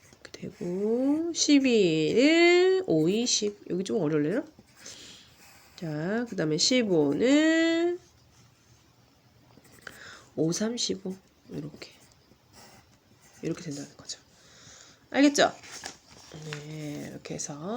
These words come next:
하시면 되고요. 얘도 지금 변함이 없네요. 연습 계속 하는 거예요.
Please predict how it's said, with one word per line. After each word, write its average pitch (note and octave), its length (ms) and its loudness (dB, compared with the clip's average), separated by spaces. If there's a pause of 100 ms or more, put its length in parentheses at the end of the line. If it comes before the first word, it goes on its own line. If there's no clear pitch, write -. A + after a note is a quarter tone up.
(280)
하시면 E3 460 -8
되고요. D#3 800 -6 (260)
얘도 G#3+ 260 4
지금 F4+ 460 2
변함이 F#3+ 400 0
없네요. E3 680 -2
연습 E3+ 260 -4
계속 A3+ 320 0
하는 F#4+ 180 2
거예요. B3 480 0